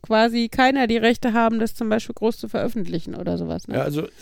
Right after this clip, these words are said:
Speaker 2: das, die Diskussion ging los damit, dass irgendein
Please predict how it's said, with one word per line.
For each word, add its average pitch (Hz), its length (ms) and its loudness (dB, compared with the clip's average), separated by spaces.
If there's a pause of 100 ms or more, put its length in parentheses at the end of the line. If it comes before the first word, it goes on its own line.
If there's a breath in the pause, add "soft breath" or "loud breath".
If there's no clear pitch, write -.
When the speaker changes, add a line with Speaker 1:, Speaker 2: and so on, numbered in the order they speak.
(120)
Speaker 2:
das, 156 200 2
die 147 120 -8
Diskussion 156 600 2
ging 139 200 2
los 226 380 2
damit, 196 380 0
dass 160 320 2
irgendein 175 720 2